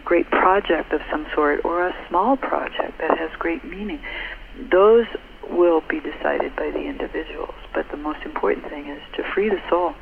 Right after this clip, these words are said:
from any of its bindings and from any of its wanderings and to reseed it properly in the psyche. And I believe that that cannot be done on the surface. It has, you have to go down underneath to do that.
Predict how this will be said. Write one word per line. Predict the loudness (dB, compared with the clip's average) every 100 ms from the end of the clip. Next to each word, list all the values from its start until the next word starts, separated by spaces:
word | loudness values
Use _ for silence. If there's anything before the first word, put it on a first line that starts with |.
| -14
from | -10 -8
any | -6 -6
of | -6
its | -6 -4 -2
bindings | 0 0 -4 -4 -8
and | -6
from | -6 -4
any | -6 -8 -8
of | -8
its | -6
wanderings | -2 0 -2 -6 -10 -12 -16 -12 -10 -10 -12 -10
and | -8 -4
to |
reseed | -4 -4 -6 -6 -2 -2
it | -2 -2
properly | -2 -2 -2 -4 -6 -12 -12
in | -10 -10
the | -10 -6
psyche. | -6 -6 -12 -12 -16 -20 -18 -16 -16 -8
And | -6 -4 -2
I | -2 0
believe | 0 2 0 0
that | -4 -4
that | -2
cannot | -2 -2 -4
be | -4
done | -4 -4 -6
on | -10
the | -10 -6
surface. | -6 -6 -8
It | -8
has, | -8 -10 -12 -14
you | -12
have | -12
to | -8
go | -6
down | -2 -4 -4
underneath | -8 -10 -12 -10 -12 -8
to | -8
do | -8 -10 -10
that. | -12